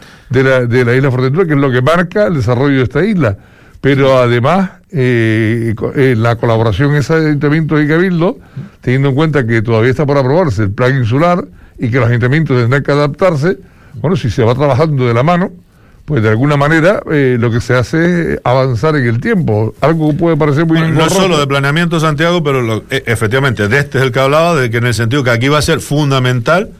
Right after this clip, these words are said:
Speaker 2: dar facilidades también a la iniciativa privada en todos los términos. Las pequeñas actuaciones, desde un cuarto de apero que quiera hacerse una familia, hasta una vivienda, hasta una promoción de vivienda o de lo que sea,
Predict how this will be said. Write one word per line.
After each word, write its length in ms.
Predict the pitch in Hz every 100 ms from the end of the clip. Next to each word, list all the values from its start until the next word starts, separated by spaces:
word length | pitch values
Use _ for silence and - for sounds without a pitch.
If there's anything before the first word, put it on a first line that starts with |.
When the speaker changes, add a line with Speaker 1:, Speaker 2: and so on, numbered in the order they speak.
| - - - - -
Speaker 2:
dar 240 | 120 160
facilidades 800 | 165 160 156 143 147 156 202 185 -
también 580 | 156 139 139 185 208 127
a 100 | 120
la 100 | 120
iniciativa 560 | 120 113 120 110 147 147
privada 360 | 151 165 202 -
en 220 | 185 170
todos 340 | - 226 233 190 - - -
los 240 | 156 185 180
términos. 480 | 240 151 104 87 -
Las 220 | - 113
pequeñas 520 | - - 123 175 170 147
actuaciones, 640 | - 143 127 202 220 220 - - - -
desde 180 | 101 113
un 80 | 131
cuarto 260 | 151 131 143
de 60 |
apero 260 | 131 151 123
que 120 | 123
quiera 160 | 127 127
hacerse 840 | 117 123 113 117 104 98 95 90
una 200 | 90 120
familia, 520 | 120 139 202 208 214 208 - -
hasta 240 | 123 117 139
una 220 | 156 160
vivienda, 560 | 160 180 220 214 226 220 - _ -
hasta 420 | 185 185 240 269 - - _
una 200 | 170 175
promoción 480 | 147 147 127 151 143
de 80 | 127
vivienda 520 | 131 147 233 147 87 -
o 140 | 123
de 60 | 98
lo 120 | 92
que 100 | 87
sea, 300 | 95 233 127